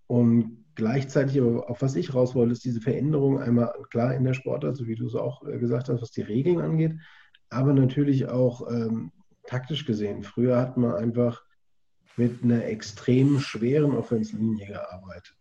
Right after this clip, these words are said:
Ja, und heute gehst du eher hin und sagst, okay, ich lass lieber die Tackle groß und, äh,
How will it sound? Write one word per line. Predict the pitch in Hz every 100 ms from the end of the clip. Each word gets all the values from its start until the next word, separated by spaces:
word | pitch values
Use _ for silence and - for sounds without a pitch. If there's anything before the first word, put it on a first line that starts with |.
| -
Ja, | 107 123
und | 123 117 107
heute | 113 123 120
gehst | 123 117
du | 120
eher | 117 113
hin | 127
und | 127
sagst, | 120 120 123
okay, | 120 139
ich | 127 - - 107
lass | 113 113 -
lieber | 131 120
die | 117 110
Tackle | - 131 147
groß | 147 123 143 143
und, | 131 127 131
äh, | - - 117 131